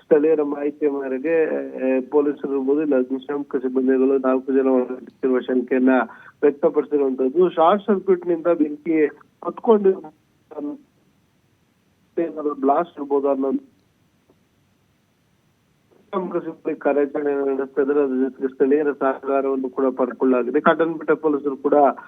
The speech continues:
ಸ್ಥಳದಲ್ಲೇ ಮೊಕ್ಕಾಂ ಹೂಡಿರುವಂತದ್ದು. But ಬೆಂಕಿ, ಬೆಂಕಿ, ಆ, ಅಗ್ನಿ ಅವಘಡ ಯಾವ ಕಾರಣಕ್ಕಾಗಿ ಆಗಿದೆ ಅನ್ನೋದ್ರ ಬಗ್ಗೆ ಇನ್ನೂ ಸ್ಪಷ್ಟತೆ ಇಲ್ಲ. ಆದ್ರೆ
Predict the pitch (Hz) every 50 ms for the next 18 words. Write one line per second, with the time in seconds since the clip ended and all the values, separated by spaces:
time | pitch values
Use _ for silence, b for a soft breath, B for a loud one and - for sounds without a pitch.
0 | B B B _ _ _ - 170 160 170 170 185 190 185 185 185 170 165 147 -
1 | 170 170 165 160 156 151 147 147 143 143 139 131 131 - _ _ - 196 185 185
2 | 185 175 - - - 160 151 156 165 175 180 - - - 170 160 147 143 156 165
3 | 180 175 - 226 214 202 - - - 160 156 143 139 143 143 139 139 139 143 147
4 | 151 175 185 180 170 165 151 170 170 165 151 143 - - - - - - 160 156
5 | 160 165 165 165 - 175 170 165 156 156 160 151 135 B B B B B - 147
6 | 160 175 180 190 190 190 185 175 175 165 170 156 151 151 156 156 156 160 151 -
7 | - 151 147 - - 165 160 151 - - 151 160 175 170 165 165 175 180 170 151
8 | 151 170 170